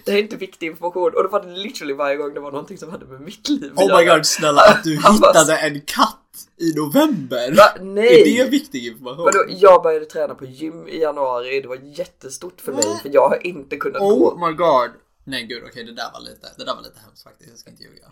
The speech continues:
Speaker 1: <laughs> För jag började med testosteron i december
Speaker 2: Mm.
Speaker 1: och,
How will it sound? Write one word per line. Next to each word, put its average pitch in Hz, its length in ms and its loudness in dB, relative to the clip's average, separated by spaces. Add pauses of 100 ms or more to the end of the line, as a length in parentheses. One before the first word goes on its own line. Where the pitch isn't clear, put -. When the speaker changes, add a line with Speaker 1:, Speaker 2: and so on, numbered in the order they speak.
(380)
Speaker 1:
<laughs> - 480 -20
För 170 60 -8
jag 170 140 2
började 160 220 0
med 156 100 -10
testosteron 160 600 -4
i 147 60 -8
december 123 640 -6
Speaker 2:
Mm. 120 200 -12
Speaker 1:
och, 127 500 -2